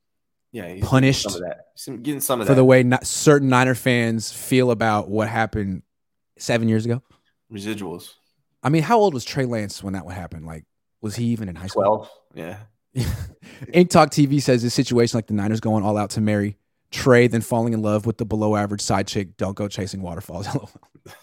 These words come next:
Speaker 1: Yes. <laughs> Don't go chasing waterfall. Uh,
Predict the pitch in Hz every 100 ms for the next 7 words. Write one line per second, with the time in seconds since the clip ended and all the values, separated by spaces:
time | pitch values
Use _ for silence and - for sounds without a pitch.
0 | _ - _ _ _ _ _ _ - _
1 | _ _ _ 107 110 107 104 95 _ _
2 | 95 85 82 - - _ _ - - -
3 | - - - - - 113 92 - 90 98
4 | 87 85 87 92 - - _ _ _ -
5 | - 107 _ _ _ _ _ _ _ _
6 | -